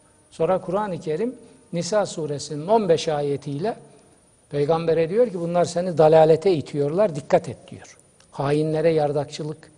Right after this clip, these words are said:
yardımcılık yapma." Çok ağır, en ağır uyarısıdır Kur'an'ın Hazreti Peygamber'in. "Biz seni," diyor, "sağdan sahip çıkıp uyarmasaydık,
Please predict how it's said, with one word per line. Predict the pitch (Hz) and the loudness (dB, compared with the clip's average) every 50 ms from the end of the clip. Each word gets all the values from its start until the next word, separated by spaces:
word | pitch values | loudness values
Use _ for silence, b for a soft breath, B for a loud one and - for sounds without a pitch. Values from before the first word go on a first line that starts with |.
| _ - | _ -4
yardımcılık | - 147 143 143 143 147 143 131 139 139 131 - - | -2 -2 0 0 -2 -4 -6 -6 -8 -12 -12 -10 -12
yapma." | 135 - _ - - - _ _ _ _ _ _ _ _ _ _ _ _ _ _ _ _ _ _ _ _ _ _ _ _ _ _ _ _ _ _ _ _ _ _ _ _ 719 698 698 _ 698 _ 698 _ _ _ _ _ _ _ _ _ _ _ _ _ _ - | -12 -12 _ -20 -20 -20 _ _ _ _ _ _ _ _ _ _ _ _ _ _ _ _ _ _ _ _ _ _ _ _ _ _ _ _ _ _ _ _ _ _ _ _ _ _ _ _ _ _ _ _ _ _ _ _ _ _ _ _ _ _ _ _ _ -20
Çok | - - - - - - | -20 -18 -18 -10 -2 0
ağır, | 160 160 151 151 151 - - | 2 2 2 2 0 2 10
en | - 339 381 349 | 10 10 10 10
ağır | 254 214 220 220 226 233 | 8 8 8 8 8 8
uyarısıdır | 214 202 190 185 175 170 170 165 - 190 160 139 135 120 | 6 4 2 2 2 2 0 -4 -6 -10 -10 -10 -12 -14
Kur'an'ın | - - 143 131 123 123 127 123 120 | -14 -16 -16 -14 -14 -16 -16 -18 -16
Hazreti | 120 135 123 127 123 120 _ _ | -16 -16 -16 -16 -18 -20 _ _
Peygamber'in. | - 120 117 113 110 107 110 113 113 _ _ _ _ _ _ _ _ _ _ _ _ _ _ _ _ _ _ _ _ _ _ _ _ _ _ _ _ _ _ _ _ _ _ _ _ _ _ _ _ _ _ - | -20 -20 -20 -20 -20 -20 -20 -20 -20 _ _ _ _ _ _ _ _ _ _ _ _ _ _ _ _ _ _ _ _ _ _ _ _ _ _ _ _ _ _ _ _ _ _ _ _ _ _ _ _ _ _ -14
"Biz | 131 | -12
seni," | - - - 147 147 147 156 135 139 | -10 -8 -6 -8 -6 -8 -10 -10 -10
diyor, | 147 147 156 | -6 -6 -6
"sağdan | 151 151 - 151 143 139 147 143 | -6 -4 -6 -6 -6 -6 -6 -8
sahip | 139 - 151 139 143 151 139 - | -6 -6 -4 -4 -4 -6 -6 -10
çıkıp | - 147 139 147 135 156 | -16 -14 -14 -14 -10 -6
uyarmasaydık, | 147 147 147 151 151 151 151 143 - 214 240 285 247 254 - - | -4 -4 -4 -4 -6 -6 -6 -4 0 2 2 2 0 -4 -10 -10